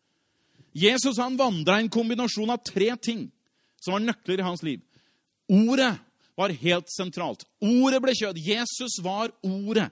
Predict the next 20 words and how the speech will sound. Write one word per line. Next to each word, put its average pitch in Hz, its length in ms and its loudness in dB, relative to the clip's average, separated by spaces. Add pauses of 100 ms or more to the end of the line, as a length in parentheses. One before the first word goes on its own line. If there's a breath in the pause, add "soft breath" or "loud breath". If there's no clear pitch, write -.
(380 loud breath)
eh, 180 340 0 (280)
i 208 80 -2
person. 233 800 -6 (1400)
Man, 185 100 -4
man, 226 180 0
man 214 120 0
trengte 220 240 -2
aldri 226 240 0
å 233 60 -2
lure 226 400 -2
på 220 100 -2
hva, 214 140 0 (100)
hva 214 140 -4 (100)
er 208 160 -6
Guds 202 240 -6
ord. 254 220 -6 (180)
Jesus 220 480 -6
demonstrerte 240 800 -8
det. 220 80 -10 (320 soft breath)
Med - 80 -10